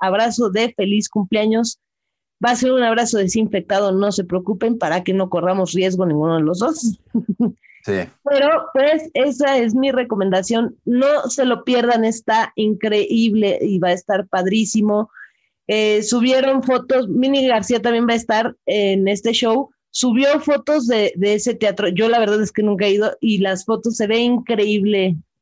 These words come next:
Speaker 1: el
Speaker 2: Es
Speaker 1: teatro, o
Speaker 2: un
Speaker 1: sea,
Speaker 2: teatro con tema
Speaker 1: guau,
Speaker 2: negro.
Speaker 1: guau, guau, guau. Entonces,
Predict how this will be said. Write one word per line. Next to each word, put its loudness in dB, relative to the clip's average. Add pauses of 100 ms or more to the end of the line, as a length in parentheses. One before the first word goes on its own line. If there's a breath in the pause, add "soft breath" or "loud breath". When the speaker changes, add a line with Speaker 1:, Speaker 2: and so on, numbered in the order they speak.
(120)
Speaker 1:
el 0
Speaker 2:
Es -4
Speaker 1:
teatro, -2
o -2
Speaker 2:
un -6
Speaker 1:
sea, -2
Speaker 2:
teatro -4
con -8
tema -4
Speaker 1:
guau, 0
Speaker 2:
negro. -12 (240)
Speaker 1:
guau, 0
guau, -2
guau. -4 (200)
Entonces, 0